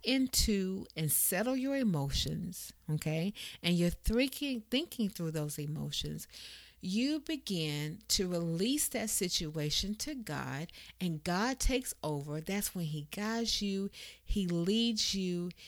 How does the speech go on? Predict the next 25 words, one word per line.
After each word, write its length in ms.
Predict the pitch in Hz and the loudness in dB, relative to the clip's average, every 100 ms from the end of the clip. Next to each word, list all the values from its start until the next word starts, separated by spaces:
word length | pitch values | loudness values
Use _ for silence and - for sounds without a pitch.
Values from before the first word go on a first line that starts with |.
| - | -8
he 200 | - 208 | -2 0
directs 800 | 180 147 147 156 220 262 - - | 2 0 0 2 0 2 0 0
you. 220 | 156 156 170 - - - - _ - _ - | -2 -6 -8 -14 -20 -20 -20 _ -20 _ -2
But 380 | 170 277 220 151 | 2 4 4 2
in 80 | 165 - | -2 0
order 220 | 185 180 | 0 0
to 180 | 170 175 | 0 -2
get 460 | 165 - 294 - 156 | -4 -6 -8 -6 -4
there, 340 | 143 156 160 151 - _ - _ - | -4 -4 -10 -12 -18 _ -20 _ -4
you 120 | 180 | -4
have 340 | 160 190 196 | 0 0 0
to 100 | - | -4
begin 420 | 233 262 196 175 | -6 -4 -2 -4
to 200 | 170 175 | -2 -4
settle 640 | 156 - - 165 170 170 180 - - | 0 0 0 0 0 -4 -6 -14 -18
your 440 | - 165 160 156 151 - - | -6 -2 0 0 -4 -8 -4
emotions, 800 | 156 143 139 139 - 139 139 | -2 0 -2 -2 -4 -4 -6
okay? 400 | 135 - 151 175 - - - - | -8 -6 -4 -4 -6 -14 -14 -2
And 160 | 185 | 2
not 240 | 208 247 - | 2 2 0
react 760 | 190 196 190 - - 220 302 - | 0 0 0 -2 -2 0 -2 -6
according 440 | - - 202 190 196 | -12 -2 0 2 0
to 140 | 190 | -2
your 240 | 175 160 156 | -2 -4 -4
emotions, 720 | - 170 175 208 226 311 311 | -2 0 2 2 0 -2 -6